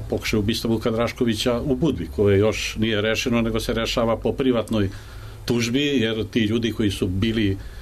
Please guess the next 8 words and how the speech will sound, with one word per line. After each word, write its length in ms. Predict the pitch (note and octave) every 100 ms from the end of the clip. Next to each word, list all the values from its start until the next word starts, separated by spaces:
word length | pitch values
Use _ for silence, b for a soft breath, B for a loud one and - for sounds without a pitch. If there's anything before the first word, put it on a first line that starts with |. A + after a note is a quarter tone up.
| B B -
e, 200 | A2+ G#2 G#2 G#2 -
optuženi 680 | G#2 G2 - C3 A#2+ A#2+ A#2
za, 400 | G2 G2+ G2 G2+ G2
za, 440 | G2+ F#2+ F#2+ F#2+ F#2 F#2
za, 480 | F#2 F#2 F#2+ F#2 F#2 - -
e, 60 | - - - - -
pokušaj 260 | G#2 A2
ubistva 520 | F#2+ A2 - A2 G2